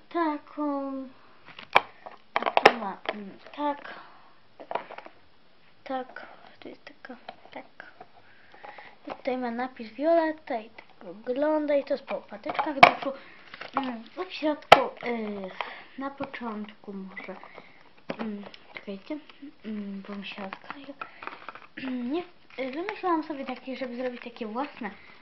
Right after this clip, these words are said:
własnoręczne, y, naklejki,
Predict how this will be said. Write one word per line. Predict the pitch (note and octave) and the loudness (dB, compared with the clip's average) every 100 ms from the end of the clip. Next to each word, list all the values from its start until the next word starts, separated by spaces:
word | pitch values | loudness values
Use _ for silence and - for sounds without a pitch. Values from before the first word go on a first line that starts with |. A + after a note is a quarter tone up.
| - | -4
własnoręczne, | E4 E4+ D#4 B3+ A3+ - G#3+ | -2 0 0 0 -2 -6 -6
y, | F#3+ F#3 - G3+ F#3+ F3+ F#3 - - - - | -6 -8 -8 -6 -4 -6 -10 -14 -20 -20 -8
naklejki, | C4 D4+ - A#3+ A#3 A3+ - - A3+ | -6 -6 -2 0 2 0 -4 -10 -6